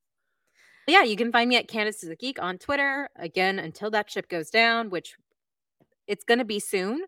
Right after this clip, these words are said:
But you can find me at Candace Call everywhere else, and you can find us at the geeky waffle dot com, geeky underscore waffle on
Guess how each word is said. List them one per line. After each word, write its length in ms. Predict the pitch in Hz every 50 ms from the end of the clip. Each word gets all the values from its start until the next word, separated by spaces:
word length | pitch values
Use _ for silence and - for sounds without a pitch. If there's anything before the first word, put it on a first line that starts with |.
| _ _ _ _ _ _ _ _ _ -
But 80 | -
you 60 | 208 202
can 120 | 226 202
find 140 | 226 214 214
me 80 | 214
at 80 | 196 -
Candace 260 | - 202 180 185 -
Call 280 | - - 220 220 214 - -
everywhere 220 | 180 180 175 160
else, 220 | 156 196 269 - -
and 80 | - 185
you 40 | 175
can 100 | 196 175
find 180 | 185 180 180 190
us 140 | 196 - - -
at 120 | 180 -
the 60 | -
geeky 340 | - - 190 185 170 - 180
waffle 280 | 175 170 160 - - 160
dot 160 | 165 156 -
com, 320 | - 254 247 247 247 240
geeky 300 | - - 190 - 190 185 -
underscore 440 | 185 214 254 302 - - 233 220 214
waffle 420 | 190 185 185 - 208 208 208 - -
on 360 | 175 170 196 208 208 214